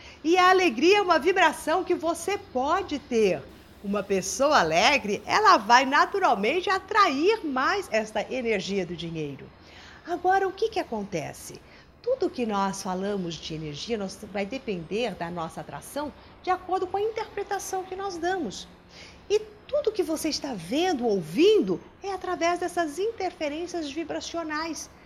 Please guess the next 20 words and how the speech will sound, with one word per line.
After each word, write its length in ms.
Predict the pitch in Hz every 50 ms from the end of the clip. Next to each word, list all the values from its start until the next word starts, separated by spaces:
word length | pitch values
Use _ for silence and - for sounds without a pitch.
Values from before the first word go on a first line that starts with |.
| - -
seja 340 | - - - 202 190 185 196
do 220 | 185 196 233 240 233
ar, 420 | 220 247 294 320 339 339 - - - - - -
seja 460 | - - - - 175 170 165 - 180 165
da 100 | 165 170
visão, 720 | 160 175 180 180 180 180 202 233 302 330 349 359 370 349 - - - - -
seja 320 | - - - 190 175 190 185
do 140 | 175 202
olfato, 720 | 196 196 190 - - - 233 233 254 320 359 359 349 - 269
são 260 | - - 370 359 339
sempre 460 | - - - 381 427 415 - 403 349
ondas 480 | 339 359 392 453 480 494 453 427 359 -
vibracionais 800 | 330 302 269 277 277 277 - 247 220 214 240 294 370 403 - - - - - - -
que 120 | - -
estão 280 | 453 440 - - 403 403
chegando 480 | - - 392 359 269 269 359 440 403 381
até 200 | 349 - 302 285
você 340 | 240 247 240 - - 302
uma 160 | 339 330 330 311
determinada, 960 | 330 330 320 - 330 294 277 330 349 330 294 240 233 240 226 214 277 311